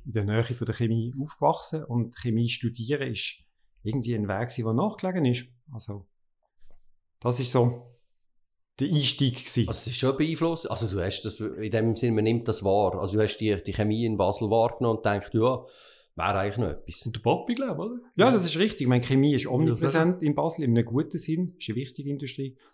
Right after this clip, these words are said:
Speaker 1: Mein Vater hat die ganze Karriere bei der Hoffmann-La Roche gemacht und ich habe das auch toll gefunden, wie er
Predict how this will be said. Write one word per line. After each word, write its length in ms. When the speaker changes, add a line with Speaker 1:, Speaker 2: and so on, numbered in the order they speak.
Speaker 1:
Mein 100
Vater 320
hat 100
die 60
ganze 260
Karriere 600
bei 60
der 120
Hoffmann-La 380
Roche 280
gemacht 340
und 140
ich 100
habe 120
das 200
auch 260
toll 220
gefunden, 380
wie 120
er 480